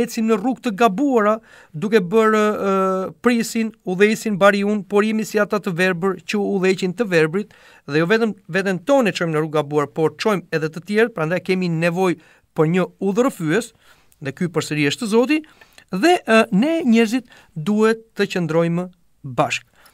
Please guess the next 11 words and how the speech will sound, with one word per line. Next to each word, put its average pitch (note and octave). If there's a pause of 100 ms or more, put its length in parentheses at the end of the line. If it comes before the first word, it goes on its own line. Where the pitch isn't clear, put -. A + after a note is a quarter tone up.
(600)
Dhe G3 (360)
dhënt F#3+
e A3
dëgjojnë E3+
zërin D3+
e E3
tij. C#3 (1300)
Ashtu F#3+
si C4+
delet, E3
e, F3